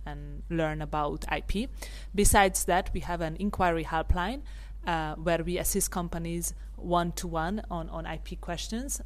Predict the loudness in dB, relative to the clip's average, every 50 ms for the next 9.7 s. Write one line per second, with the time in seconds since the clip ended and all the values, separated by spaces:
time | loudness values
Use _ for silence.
0 | -4 -4 -4 -4 -4 -4 -2 0 0 2 2 0 -2 -2 -2 -4 -4 -6 -4 -4
1 | -4 -4 -4 -4 -4 -4 -4 -4 -4 -4 -6 -6 -6 -6 -4 -4 -4 -4 -4 -2
2 | -4 -4 -2 0 0 2 2 2 2 0 -2 -2 0 0 2 2 4 4 2 2
3 | 2 0 -2 -2 -2 -2 -2 -2 -2 -4 -4 -6 -8 -10 -10 -10 -10 -2 2 4
4 | 4 4 4 4 2 2 0 0 0 0 2 2 2 2 2 2 2 2 0 -2
5 | -2 -4 -4 -4 -6 -6 -6 -6 -6 -4 -4 -4 -6 -6 -8 -6 -6 -6 -4 -4
6 | -6 -6 -6 -6 -6 -6 -6 -4 -4 -2 -4 -4 -4 -6 -6 -4 -4 -6 -6 -8
7 | -10 -10 -10 -10 -4 -2 0 0 0 0 0 0 0 -2 -2 -2 -2 -2 -4 -4
8 | -4 -4 -4 -2 0 0 0 2 0 0 -2 0 -2 -2 0 0 -2 -4 -4 -4
9 | -4 -4 -2 -4 -4 -4 0 2 4 4 4 4 2